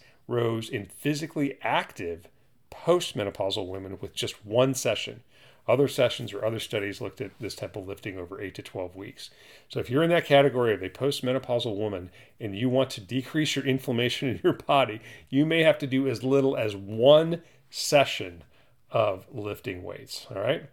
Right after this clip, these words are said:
Uh, disclaimer, always check with your doctor before beginning any regimen, but I think discussing resistive exercise with your doctor as a way to stay vital is one of the reasons why we're producing this podcast.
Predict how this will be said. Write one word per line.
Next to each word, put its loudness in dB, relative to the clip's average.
Uh, -8
disclaimer, -2
always 0
check 0
with -6
your -6
doctor -4
before -12
beginning -8
any 0
regimen, -8
but -8
I -6
think -8
discussing 0
resistive -2
exercise -4
with -10
your -8
doctor -4
as -10
a -10
way -8
to -12
stay -8
vital -8
is -16
one -2
of -8
the -8
reasons -12
why -4
we're -8
producing -8
this -14
podcast. -10